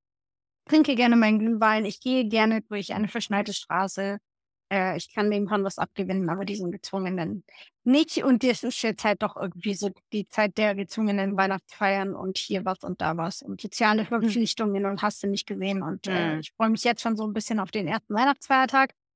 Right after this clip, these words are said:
Speaker 1: wenn man dann wieder den Buchstapel aufgefüllt hat, aber das ist vielleicht noch eher was für die nächste Folge,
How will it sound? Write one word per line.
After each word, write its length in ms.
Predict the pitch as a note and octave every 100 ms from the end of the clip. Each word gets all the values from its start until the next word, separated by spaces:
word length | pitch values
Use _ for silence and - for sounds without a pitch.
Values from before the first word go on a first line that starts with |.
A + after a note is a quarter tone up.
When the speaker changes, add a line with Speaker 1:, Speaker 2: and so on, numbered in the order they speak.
| _
Speaker 1:
wenn 120 | A3 A3
man 120 | A3
dann 160 | A3
wieder 200 | A3 G#3+
den 240 | G#3 G#3 G#3 - _ _ _ _ _
Buchstapel 640 | D#4+ F4 - C#4+ C#4 C4+
aufgefüllt 1000 | A#3+ C#4 - D4 C#4 C#4+ - C4 B3+ B3+ B3
hat, 220 | A#3+ -
aber 180 | G#3 G#3
das 180 | G#3
ist 120 | G#3+ -
vielleicht 300 | G#3 G3+ -
noch 140 | G3
eher 180 | - G3+
was 140 | G3+ -
für 220 | G3 G3
die 160 | G#3 G3
nächste 320 | G3+ - G#3
Folge, 460 | - G3+ G3 G3